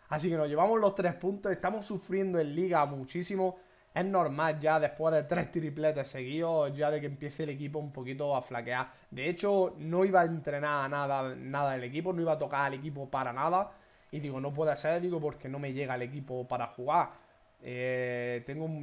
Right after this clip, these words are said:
ya rivales bastante complicados por encima de, de mi nivel.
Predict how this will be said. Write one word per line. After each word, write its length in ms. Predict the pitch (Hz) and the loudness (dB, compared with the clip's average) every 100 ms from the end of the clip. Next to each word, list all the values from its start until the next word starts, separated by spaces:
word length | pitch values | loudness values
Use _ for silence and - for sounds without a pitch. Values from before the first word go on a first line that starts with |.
| 139 | -2
ya 180 | 156 156 | 0 2
rivales 480 | 139 143 156 139 | 0 2 2 2
bastante 460 | 131 123 143 131 135 | 0 -4 -4 -6 -8
complicados 640 | 127 120 117 127 165 185 | -8 -10 -10 2 4 4
por 120 | 180 143 | 2 -4
encima 380 | 131 147 143 | -6 -8 -8
de, 480 | 131 131 127 127 127 | -4 -2 0 0 -2
de 100 | 127 127 | -4 -6
mi 100 | 127 | -6
nivel. 340 | 120 139 | -2 0